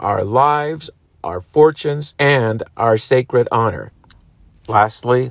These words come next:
let us listen to Moses speaking to his people. Leviticus eighteen twenty-two,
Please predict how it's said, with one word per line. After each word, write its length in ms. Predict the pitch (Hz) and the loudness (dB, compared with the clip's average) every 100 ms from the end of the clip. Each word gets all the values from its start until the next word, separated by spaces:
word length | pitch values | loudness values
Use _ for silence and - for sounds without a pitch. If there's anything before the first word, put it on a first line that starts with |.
| - | -8
let 220 | 85 101 | -2 -2
us 160 | 95 - | -2 -2
listen 260 | 113 117 | -4 -4
to 80 | 107 | -6
Moses 480 | 98 104 107 104 101 | -2 0 0 -2 -8
speaking 400 | - 107 104 101 | -6 -8 -6 -8
to 380 | 104 98 98 - | -2 -2 -2 -6
his 260 | 101 90 - | -8 -8 -8
people. 480 | 101 92 - 82 - - - - | -10 -8 -6 -8 -10 -20 -20 -10
Leviticus 600 | 92 90 110 127 127 - - | -4 2 4 4 0 -2 -4
eighteen 560 | 113 - - 120 117 | -4 -4 -6 -4 -4
twenty-two, 640 | 117 113 113 110 127 104 | -2 -2 -2 -2 0 0